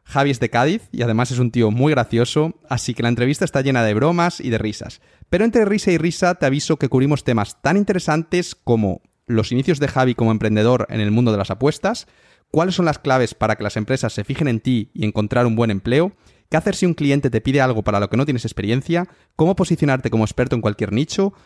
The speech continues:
por qué crear relaciones genuinas es fundamental para tener éxito profesional, cuáles son las habilidades más importantes que tienes que desarrollar para ser un buen copy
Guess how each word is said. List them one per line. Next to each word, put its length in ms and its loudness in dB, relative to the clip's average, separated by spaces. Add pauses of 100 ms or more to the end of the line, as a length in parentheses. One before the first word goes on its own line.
(120)
por 140 0
qué 100 0
crear 220 2
relaciones 420 0
genuinas 480 2
es 80 -4
fundamental 560 0
para 180 -2
tener 220 0
éxito 280 -2
profesional, 520 -2 (320)
cuáles 240 0
son 100 -2
las 140 0
habilidades 420 0
más 140 -2
importantes 560 -2
que 100 -8
tienes 220 -2
que 60 -2
desarrollar 520 -2
para 140 -6
ser 140 0
un 80 0
buen 100 0
copy 400 -2